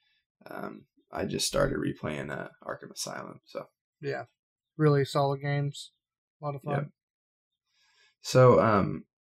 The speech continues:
Speaker 1: and then the next one on our list is Resident Evil eight.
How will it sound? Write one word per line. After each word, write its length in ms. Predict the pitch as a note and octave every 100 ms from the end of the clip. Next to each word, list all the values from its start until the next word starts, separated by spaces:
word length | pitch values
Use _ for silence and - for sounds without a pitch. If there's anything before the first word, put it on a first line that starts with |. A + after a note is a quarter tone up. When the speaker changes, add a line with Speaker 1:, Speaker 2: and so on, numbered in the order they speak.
| -
Speaker 1:
and 100 | C3
then 100 | C#3
the 80 | C3
next 280 | A2+ - C#3
one 80 | A2+
on 80 |
our 120 | G#2+ F#2+
list 340 | G2+ G2 -
is 380 | - F2 F2 - A#1+
Resident 720 | A#1+ C#2 E2 D#2+ F#2 D#2 - -
Evil 500 | - D#2 - D#2 D#2+ - -
eight. 400 | - C2+ - -